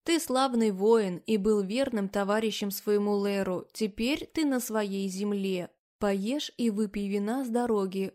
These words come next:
пока мы встретим твоего Лэра так, как предписывает обычай». Через несколько минут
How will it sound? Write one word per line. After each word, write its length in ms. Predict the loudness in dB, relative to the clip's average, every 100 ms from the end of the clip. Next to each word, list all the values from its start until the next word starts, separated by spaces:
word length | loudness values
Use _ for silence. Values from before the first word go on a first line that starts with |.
| _
пока 280 | -2 0 0
мы 120 | -2
встретим 460 | -2 -2 0 -4
твоего 440 | -4 0 0 0 -2
Лэра 400 | 0 0 -2 -4
так, 400 | -6 -6 -6 -10
как 200 | -10 -4
предписывает 720 | -4 -4 -8 -8 -6 -6 -6 -6
обычай». 680 | -4 -4 -6 -8 -14 -14 _ _ -6
Через 320 | -2 -2 -2
несколько 460 | -4 -4 -8 -4
минут 480 | -2 -2 -2 -4 -6